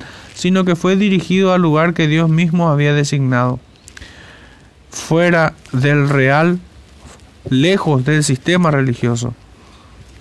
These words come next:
El Israel degenerado había de conocerle solo como el testigo contrario.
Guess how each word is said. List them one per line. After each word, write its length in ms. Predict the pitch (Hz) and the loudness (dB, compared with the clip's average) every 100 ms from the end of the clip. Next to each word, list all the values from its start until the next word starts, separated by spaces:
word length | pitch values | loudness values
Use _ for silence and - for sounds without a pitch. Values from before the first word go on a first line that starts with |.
| - - | -20 -4
El 160 | 156 160 | 0 2
Israel 640 | 165 160 139 139 170 180 | 0 0 0 2 2 2
degenerado 720 | 170 170 165 143 151 170 165 | 0 0 0 2 2 2 0
había 380 | 151 139 170 170 | 0 0 0 0
de 100 | 170 | 0
conocerle 680 | 165 160 143 160 165 165 151 | 0 -2 0 0 0 0 0
solo 420 | - 175 185 175 | 0 0 0 0
como 340 | 175 170 165 | 0 0 0
el 60 | 165 | 0
testigo 500 | 156 - - 185 190 | -2 -4 0 0 2
contrario. 600 | 170 156 139 135 135 | 0 0 0 0 0